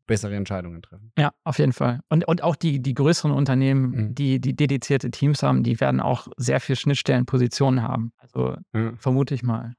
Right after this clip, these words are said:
Speaker 2: Ich, ich weiß nicht bei Meta oder Airbnb, aber, äh,
Speaker 1: <laughs>
Speaker 2: ich kann's mir nicht vorstellen, dass die's nicht haben.
Speaker 1: Cool. Also,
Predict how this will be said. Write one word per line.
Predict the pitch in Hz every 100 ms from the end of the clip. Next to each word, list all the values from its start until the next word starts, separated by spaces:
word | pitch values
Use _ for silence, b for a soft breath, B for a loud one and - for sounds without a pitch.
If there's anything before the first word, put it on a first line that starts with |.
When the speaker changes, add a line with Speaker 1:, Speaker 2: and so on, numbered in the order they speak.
| _
Speaker 2:
Ich, | -
ich | - 135 -
weiß | 185 180
nicht | 175 185
bei | 180
Meta | 170 175 185 175 170
oder | 151 147 147 -
Airbnb, | 147 143 143 147
aber, | 147 131 127
äh, | 127 123 113
Speaker 1:
<laughs> | 151 151
Speaker 2:
ich | 147
kann's | - 151
mir | 127
nicht | 123
vorstellen, | - 127 - 127
dass | 123
die's | - -
nicht | 127 -
haben. | - 170 - -
Speaker 1:
Cool. | 269 123
Also, | 123 113 113